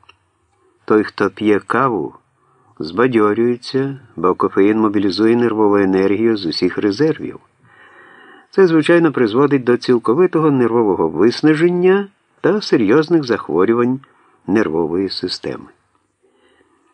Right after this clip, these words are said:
Згідно з аналізом, зробленим фармакологічною радою Американської медичної асоціації, пересічна чашка кави містить близько двох гранів кофеїну.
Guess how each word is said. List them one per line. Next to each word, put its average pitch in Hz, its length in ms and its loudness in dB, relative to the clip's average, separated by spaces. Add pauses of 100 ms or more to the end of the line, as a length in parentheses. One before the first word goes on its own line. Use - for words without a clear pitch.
(1500)
Згідно 127 440 2
з 113 80 -2
аналізом, 110 640 0
зробленим 110 800 0
фармакологічною 110 1200 -2
радою 101 720 -2 (220)
Американської 104 760 -2
медичної 90 640 -4
асоціації, 107 840 -6 (920)
пересічна 147 760 0
чашка 165 600 -2
кави 170 400 0
містить 135 800 -2
близько 117 580 0 (480)
двох 98 600 0
гранів 120 640 -2
кофеїну. 76 720 -4